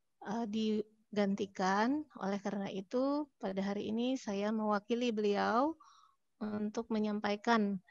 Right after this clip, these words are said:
amanah. Ada beberapa amanah dari beliau yang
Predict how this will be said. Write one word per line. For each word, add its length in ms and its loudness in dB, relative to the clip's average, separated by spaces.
amanah. 560 2
Ada 320 2
beberapa 480 0
amanah 400 -2
dari 320 0
beliau 400 0
yang 400 0